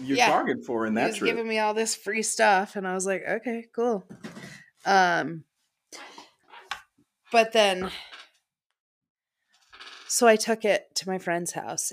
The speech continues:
Speaker 2: and there were three of us passing this pre-roll around.
Speaker 1: Okay.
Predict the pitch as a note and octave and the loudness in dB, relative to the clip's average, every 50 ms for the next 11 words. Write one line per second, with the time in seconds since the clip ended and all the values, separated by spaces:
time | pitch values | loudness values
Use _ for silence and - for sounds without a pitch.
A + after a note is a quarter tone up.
0 | - - F3 F3 E3+ E3+ F3 F3 - - A#3 B3 B3+ A3+ F#3 E3 D#3 D#3 E3 - | -8 -8 -4 -2 -2 -2 -2 -4 -4 -4 2 4 6 6 6 6 4 2 0 -2
1 | - - F3+ D#3+ D#3+ - - F3+ E3+ E3+ E3 E3 - - - - _ _ _ _ | -2 0 0 0 0 0 -4 -4 -4 -4 -4 -2 -2 -2 -4 -4 _ _ _ _
2 | _ _ - - G#3 G3+ F#3+ F3 C#3+ G#2+ F2+ E2 E2 F#2 E2+ E2 D#2+ F2 F#2 - | _ _ 0 4 6 6 8 6 6 4 4 2 0 0 -2 -2 -2 -4 -8 -12
3 | - _ _ _ _ _ _ _ _ _ _ _ _ _ _ _ _ _ - - | -16 _ _ _ _ _ _ _ _ _ _ _ _ _ _ _ _ _ -8 -6
4 | A2 F#2 A2 - | -6 -4 -6 -8